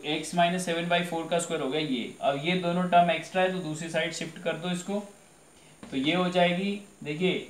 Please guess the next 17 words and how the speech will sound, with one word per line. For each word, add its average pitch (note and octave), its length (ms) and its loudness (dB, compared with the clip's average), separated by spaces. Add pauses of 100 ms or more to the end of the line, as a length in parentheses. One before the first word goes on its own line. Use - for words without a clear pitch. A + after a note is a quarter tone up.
ये D#3+ 200 2
उधर F3+ 320 2
जाएगा E3+ 420 6
तो F3 120 -2
ये F3 180 0
प्लस D#3+ 320 0
का E3+ 80 2
हो C#3 160 2
जाएगा, B2 280 -4
माइनस C#3 340 -2
की F3 100 -6
टर्म F3 220 2
है G3+ 60 -2
ना, G3+ 100 -2
तो D3+ 140 -8
फ़ोर्टी F#3 460 2
नाइन F3 380 4